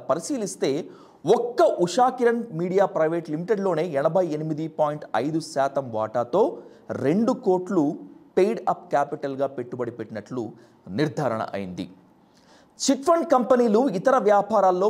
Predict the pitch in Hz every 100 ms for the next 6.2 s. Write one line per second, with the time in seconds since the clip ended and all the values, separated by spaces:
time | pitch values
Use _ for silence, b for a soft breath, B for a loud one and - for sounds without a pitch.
0 | 208 170 185 190 180 180 151 156 131 170
1 | - _ - 185 - 214 208 185 165 170
2 | 156 147 151 165 165 156 147 139 117 135
3 | 143 123 117 165 240 147 117 107 95 -
4 | - 98 147 403 - B B - 110 113
5 | 180 214 214 - - 190 - 190 - 202
6 | 202